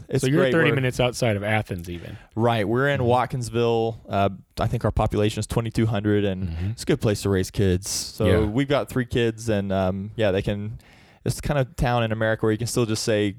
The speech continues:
Speaker 1: "Go outside and play," and,
Speaker 2: Right.
Speaker 1: and send them on their way.
Speaker 2: Yeah,
Speaker 1: So we
Speaker 2: not,
Speaker 1: love it.
Speaker 2: not worry about it.
Speaker 1: Yeah.
Speaker 2: I like that piece. Your topic is, uh, an interesting one, building a successful photo business in a bad market.
Speaker 1: Right. <laughs>
Speaker 2: Now,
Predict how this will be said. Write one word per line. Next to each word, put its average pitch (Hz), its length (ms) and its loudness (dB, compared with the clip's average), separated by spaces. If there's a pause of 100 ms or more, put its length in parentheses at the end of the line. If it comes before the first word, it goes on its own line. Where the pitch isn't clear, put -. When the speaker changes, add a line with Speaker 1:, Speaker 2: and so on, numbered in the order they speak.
(220)
Speaker 1:
"Go 117 120 0
outside 107 440 2
and 101 100 -2
play," 101 380 2
and, 92 340 -4
Speaker 2:
Right. 98 140 0
Speaker 1:
and 101 340 -6
send 113 200 -6
them 101 100 -4
on 95 80 0
their 92 100 -2
way. 98 320 0
Speaker 2:
Yeah, 104 160 0
Speaker 1:
So 113 80 2
we 117 60 2
Speaker 2:
not, - 60 2
Speaker 1:
love 101 120 0
it. - 160 -10
Speaker 2:
not 107 240 0
worry 98 160 2
about 85 220 0
it. 80 80 -12 (400)
Speaker 1:
Yeah. 85 280 0 (300)
Speaker 2:
I 95 140 0
like 98 220 0
that 80 220 -4
piece. - 420 -8 (540)
Your 127 220 2
topic 147 720 -2
is, 104 380 2 (100)
uh, 120 60 0 (120)
an 110 140 0
interesting 131 520 0
one, 92 300 0 (120)
building 123 340 2
a 107 80 2
successful - 800 -2
photo 120 380 2
business 117 520 -2 (440)
in 127 100 2
a 117 60 2
bad 120 420 2
market. 139 560 -2 (440)
Speaker 1:
Right. 107 280 2 (240)
<laughs> 190 200 0
Speaker 2:
Now, 120 300 2